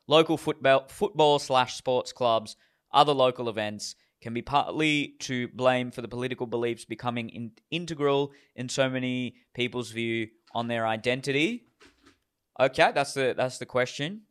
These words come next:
Uh, I, I definitely think people have adopted, uh, uh,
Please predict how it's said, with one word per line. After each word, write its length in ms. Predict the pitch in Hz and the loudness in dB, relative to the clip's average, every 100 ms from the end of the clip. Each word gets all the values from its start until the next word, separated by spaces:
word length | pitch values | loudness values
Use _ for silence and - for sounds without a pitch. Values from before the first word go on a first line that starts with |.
| _ _ _ | _ _ _
Uh, 220 | - 120 120 | 0 4 4
I, 280 | 117 - 107 | 4 2 0
I 20 | 107 107 110 117 | -2 -10 -20 2
definitely 600 | 139 143 143 131 131 123 | 6 8 8 4 -4 -4
think 280 | 131 156 | -6 -8
people 260 | 135 120 120 | -8 -10 -8
have 120 | 113 | -10
adopted, 640 | 110 117 107 - 110 107 - _ _ - | -4 -2 -2 -2 -6 -6 -10 _ _ -8
uh, 40 | |
uh, 380 | 101 104 107 107 | -2 0 0 -2